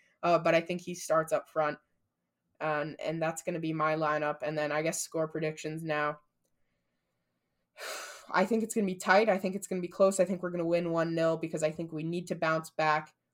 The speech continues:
We have no choice. I think Tuchel needs to stop tinkering. I think he needs to get his best lineup out there. He needs to play solid,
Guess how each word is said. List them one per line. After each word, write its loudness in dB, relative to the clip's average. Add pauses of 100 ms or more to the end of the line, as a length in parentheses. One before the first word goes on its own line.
We 0
have 0
no 0
choice. -2
I 2
think -6
Tuchel -2
needs -4
to -10
stop 0
tinkering. 0
I 0
think -6
he -8
needs -6
to -14
get 2
his -6
best -2
lineup 0
out 0
there. 4
He -4
needs -6
to -14
play -2
solid, 2